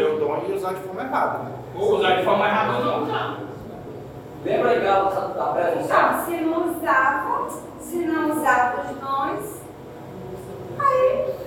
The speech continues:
Speaker 4: ia, o que ia, não contribuía pro crescimento da igreja, mas
Speaker 1: Isso.
Speaker 4: não pra levar a igreja a ser, a pecar. Porque
Speaker 1: Não,
Speaker 4: não
Speaker 1: veja
Speaker 4: tem
Speaker 1: só,
Speaker 4: dons.
Speaker 1: quando, quando você tem um dom, por exemplo, do, da misericórdia,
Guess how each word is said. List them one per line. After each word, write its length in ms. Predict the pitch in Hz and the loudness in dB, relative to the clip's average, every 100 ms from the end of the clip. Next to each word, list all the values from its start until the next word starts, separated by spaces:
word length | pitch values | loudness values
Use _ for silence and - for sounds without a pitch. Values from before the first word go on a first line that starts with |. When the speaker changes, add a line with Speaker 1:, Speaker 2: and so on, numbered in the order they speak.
| - - - - | -12 -12 -12 -8
Speaker 4:
ia, 200 | 294 285 294 - - | -6 -4 -6 -8 -10
o 80 | - | -4
que 100 | 339 | 2
ia, 280 | 349 320 320 311 - 269 | 4 4 2 0 -2 -2
não 200 | 302 311 | 2 4
contribuía 800 | 320 330 320 - - - - 359 | 2 2 2 0 0 -2 0 0
pro 220 | 370 392 - | 0 -4 0
crescimento 720 | 311 311 311 294 294 302 349 | 2 2 0 -2 -4 -4 -2
da 120 | 359 | -2
igreja, 500 | 359 427 - 247 - 240 | 0 -2 0 -2 -2 0
mas 140 | 240 | 0
Speaker 1:
Isso. 60 | - | 2
Speaker 4:
não 240 | 370 349 320 | 2 2 2
pra 120 | 349 | 0
levar 320 | 339 311 302 | 0 0 0
a 140 | 277 269 | 0 0
igreja 300 | 262 240 262 | -2 -4 -4
a 160 | 269 277 | -4 -4
ser, 180 | 277 - - | -6 -6 -2
a 60 | 240 | -2
pecar. 680 | 240 269 269 269 - - - - - - | -2 -4 -4 0 0 0 -4 -8 -10 -10
Porque 160 | - - - | -8 -2 0
Speaker 1:
Não, 60 | - | 2
Speaker 4:
não 60 | |
Speaker 1:
veja 200 | - 95 | 4 4
Speaker 4:
tem 80 | - | 4
Speaker 1:
só, 180 | - - | 6 4
Speaker 4:
dons. 220 | - - - | 4 0 -2
Speaker 1:
quando, 420 | - - - - 202 | -4 -2 -2 -2 -4
quando 180 | 214 - | -2 -2
você 200 | - 196 | -2 -2
tem 320 | - 180 170 | 0 0 0
um 40 | |
dom, 360 | 151 151 151 147 | 2 4 4 4
por 160 | 139 139 | 2 0
exemplo, 540 | 139 139 131 131 127 127 | 0 0 0 -2 -4 -4
do, 1040 | 127 127 - - - - - - - - | -2 -2 -2 -4 -6 -8 -10 -10 -8 -4
da 120 | - 139 | 0 2
misericórdia, 1000 | 151 156 147 151 151 151 151 - - | 4 4 4 2 6 6 6 2 -2